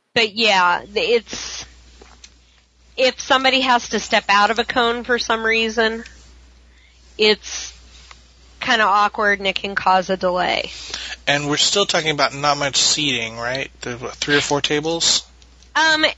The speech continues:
Speaker 1: actually, there's picnic tables along the side,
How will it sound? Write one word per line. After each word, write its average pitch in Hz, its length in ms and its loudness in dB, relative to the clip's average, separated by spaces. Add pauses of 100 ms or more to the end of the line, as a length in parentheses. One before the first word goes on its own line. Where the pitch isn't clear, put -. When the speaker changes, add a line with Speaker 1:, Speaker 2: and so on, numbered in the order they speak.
(100)
Speaker 1:
actually, 370 520 2
there's 294 320 0
picnic 427 500 -2
tables 269 580 2
along 220 540 0
the 202 80 -4
side, 190 1400 0